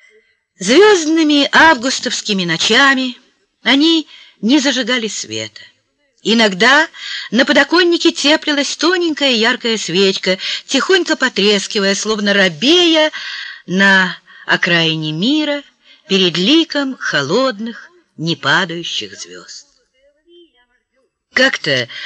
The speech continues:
они побывали на концерте вдруг ставшего знаменитым танцовщика Мариса Елисеева,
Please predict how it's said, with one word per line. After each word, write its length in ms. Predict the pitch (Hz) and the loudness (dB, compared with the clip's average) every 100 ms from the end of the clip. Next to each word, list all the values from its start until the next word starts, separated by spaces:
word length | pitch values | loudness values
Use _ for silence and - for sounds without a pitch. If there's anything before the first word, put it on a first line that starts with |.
| - | -6
они 240 | 185 208 226 | -2 0 0
побывали 480 | 233 214 214 226 | -2 0 0 0
на 140 | 220 214 | 0 -2
концерте 840 | 220 208 202 - 285 269 - 240 | -2 -2 -4 -2 -2 -2 -4 -6
вдруг 300 | 202 190 247 | -6 -6 -6
ставшего 560 | - - 226 - 214 208 | -8 -4 -2 -2 -4 -4
знаменитым 600 | 196 202 208 220 220 202 | -4 -4 -2 -4 -4 -6
танцовщика 880 | 196 190 185 - 320 - 269 262 247 - - - - | -4 -4 -4 -6 -4 -4 -2 -2 -2 -6 -16 -14 -4
Мариса 760 | 214 220 240 247 - 240 226 - - - | 0 0 0 -2 -4 -4 -6 -10 -20 -8
Елисеева, 1040 | 190 233 240 240 - 131 117 104 95 | -4 -2 -4 -6 -6 -6 -6 -8 -14